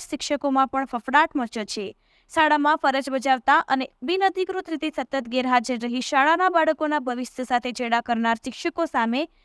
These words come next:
કડક કાર્યવાહીના સરકારના આદેશ બાદ અરવલ્લી પ્રાથમિક શિક્ષણ અધિકારીએ તાત્કાલિક ગેરહાજર રહેતા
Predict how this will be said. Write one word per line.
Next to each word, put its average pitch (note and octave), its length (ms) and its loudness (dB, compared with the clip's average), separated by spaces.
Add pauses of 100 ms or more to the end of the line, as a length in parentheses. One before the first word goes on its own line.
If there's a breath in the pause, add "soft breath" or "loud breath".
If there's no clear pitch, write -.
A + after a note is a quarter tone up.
(180)
કડક F4 260 2
કાર્યવાહીના E4 600 2
સરકારના C4 540 2
આદેશ B3 300 0
બાદ A#3+ 220 2
અરવલ્લી F4 440 -2
પ્રાથમિક D#4 420 -2
શિક્ષણ C#4 340 -4
અધિકારીએ A#3+ 560 0
તાત્કાલિક C#4+ 600 0
ગેરહાજર B3+ 460 -2
રહેતા A#3+ 400 0